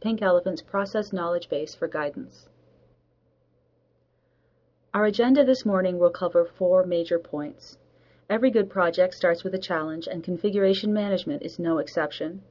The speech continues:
Next, we'll cover an overview of a best practice process design and improvement model that is a mainstay of our Pink Consulting Group. Then I will briefly introduce you to Atlas, and finally, I will bring the approach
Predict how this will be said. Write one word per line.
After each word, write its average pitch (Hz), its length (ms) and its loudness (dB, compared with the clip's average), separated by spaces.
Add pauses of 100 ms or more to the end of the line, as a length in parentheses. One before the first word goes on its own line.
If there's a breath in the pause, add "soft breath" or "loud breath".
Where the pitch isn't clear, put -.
(560 soft breath)
Next, 262 300 0
we'll 254 100 6
cover 196 300 2
an 185 60 2
overview 190 560 2
of 175 120 -6
a 175 60 2
best 214 320 -4
practice 180 460 -2
process 175 420 -2
design 170 400 -6
and 180 100 -4
improvement 202 520 -2
model 156 400 -4
that 175 100 2
is 175 140 -4
a 180 40 2
mainstay 185 540 0
of 156 140 -4
our 165 120 -2
Pink - 280 -10
Consulting 160 500 -6
Group. 151 380 -6 (1300 soft breath)
Then 233 200 2
I 220 80 2
will 185 140 2
briefly 240 400 2
introduce 190 400 -6
you 196 80 -2
to 190 120 -4
Atlas, 160 560 -6
and 185 140 -6
finally, 220 560 0
I 175 140 -4
will 175 100 2
bring 202 220 2
the 247 100 4
approach 233 500 0